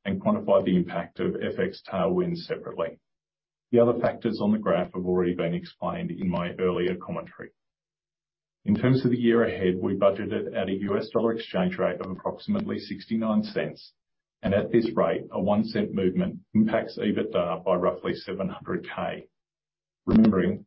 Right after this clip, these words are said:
that Audinate is a structurally long U S dollar business. On slide seventeen, you will find the cash flow statement, which shows,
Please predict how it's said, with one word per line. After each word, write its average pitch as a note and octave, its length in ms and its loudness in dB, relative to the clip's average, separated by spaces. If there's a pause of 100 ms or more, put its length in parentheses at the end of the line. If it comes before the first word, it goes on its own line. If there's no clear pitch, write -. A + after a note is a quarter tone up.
that F#2+ 100 2
Audinate G2 640 2
is E2+ 120 -4
a F#2 200 -6
structurally F#2 640 -4
long E2+ 340 -2 (100)
U F2 200 -2
S E2 160 -6
dollar E2 240 -2
business. - 520 -8 (2000)
On A2+ 180 4
slide C#3+ 360 4
seventeen, F3+ 580 4
you - 140 0
will G#2 160 0
find G#2+ 200 4
the A2 120 0
cash A2+ 240 0
flow G#2+ 160 2
statement, F#2+ 560 -6
which G2 160 -4
shows, - 760 0